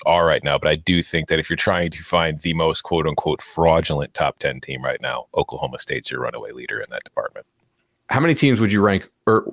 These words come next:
Speaker 2: w-, on a neutral site, if they play tomorrow, how many teams would you have over Oklahoma State? 'Cause I have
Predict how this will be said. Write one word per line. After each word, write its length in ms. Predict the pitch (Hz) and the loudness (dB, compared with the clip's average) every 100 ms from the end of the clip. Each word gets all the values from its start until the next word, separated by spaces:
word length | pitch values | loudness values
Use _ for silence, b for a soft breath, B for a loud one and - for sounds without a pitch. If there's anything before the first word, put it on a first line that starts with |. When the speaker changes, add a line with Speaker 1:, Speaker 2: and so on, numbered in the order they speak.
| - - | -4 -2
Speaker 2:
w-, 160 | - - | -2 2
on 160 | 117 107 | 2 4
a 60 | |
neutral 340 | 107 127 139 101 | 6 6 4 4
site, 320 | 123 98 78 | 4 2 2
if 80 | 92 | -2
they 80 | |
play 220 | 92 101 90 | 0 2 2
tomorrow, 720 | - 85 90 87 78 69 - - | 0 2 4 6 4 2 -4 -2
how 80 | |
many 140 | 98 95 | 2 2
teams 340 | - 87 80 | 2 0 0
would 160 | 90 87 | -2 -2
you 80 | 80 | 0
have 340 | 80 78 76 | 2 2 0
over 220 | 85 82 | 0 0
Oklahoma 280 | 78 80 82 | 0 -4 -6
State? 280 | - - 80 _ _ _ B B B B B B B B B B B B | -6 -6 -8 _ _ _ B B B B B B B B B B B B
'Cause 140 | 92 98 | 2 4
I 160 | 110 | 4
have 560 | 110 101 92 85 - | 4 4 4 0 -4